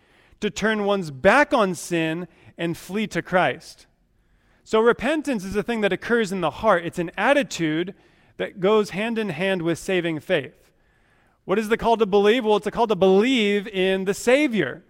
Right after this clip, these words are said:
The Savior of what? Well, the Savior of sinners. And so if you are motivated to respond to that call of saving faith and have faith, obviously,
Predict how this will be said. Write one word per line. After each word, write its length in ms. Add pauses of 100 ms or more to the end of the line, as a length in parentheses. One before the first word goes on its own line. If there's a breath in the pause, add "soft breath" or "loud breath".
(260 soft breath)
The 120
Savior 680 (280)
of 140
what? 340
Well, 120
the 80
Savior 320
of 140
sinners. 720 (640 soft breath)
And 160
so 320 (120)
if 180
you 260
are 240
motivated 840
to 80
respond 440
to 40
that 240
call 440
of 100
saving 320
faith 580
and 140
have 240
faith, 500
obviously, 720